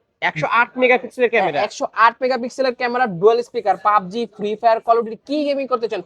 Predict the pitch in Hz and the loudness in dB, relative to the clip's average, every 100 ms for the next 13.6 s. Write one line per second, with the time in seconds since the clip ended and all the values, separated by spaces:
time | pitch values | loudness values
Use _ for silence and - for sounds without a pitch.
0 | 208 226 240 226 254 247 190 - _ - | 0 0 -2 -2 0 0 0 -6 _ -6
1 | 202 240 233 226 226 220 196 190 175 147 | -2 0 0 2 0 0 0 -2 -6 -6
2 | 131 - 240 226 208 220 233 233 226 220 | -6 -6 -4 -2 2 2 2 0 -2 -2
3 | 196 185 202 - 226 170 _ - 196 - | -2 -4 -8 0 0 0 _ 0 0 0
4 | - 220 247 247 269 247 247 208 165 135 | 0 2 2 4 4 2 -2 -6 -6 -8
5 | - 294 320 339 339 330 294 294 294 294 | -2 0 2 2 2 4 6 6 4 2
6 | 269 220 151 151 233 226 196 180 254 302 | 0 -2 -4 -2 0 2 2 2 2 2
7 | 302 277 285 311 320 285 233 185 208 226 | 2 0 2 0 2 2 2 0 -4 -6
8 | - 277 262 277 277 277 269 269 269 262 | -8 -10 -6 0 4 4 2 -2 -2 0
9 | 269 220 208 233 226 240 226 247 240 226 | 2 4 2 -2 0 0 0 0 0 0
10 | - 240 240 247 208 208 - 208 - 220 | 2 4 4 4 2 -2 -6 -14 -8 -8
11 | - 247 247 254 254 208 196 214 208 185 | -6 -4 0 2 0 -2 -6 -2 0 2
12 | 170 120 226 220 226 208 196 214 208 202 | 0 0 -6 -6 -6 -8 -8 -6 -6 -6
13 | 240 233 220 202 196 190 | -10 -6 -4 -4 -4 -4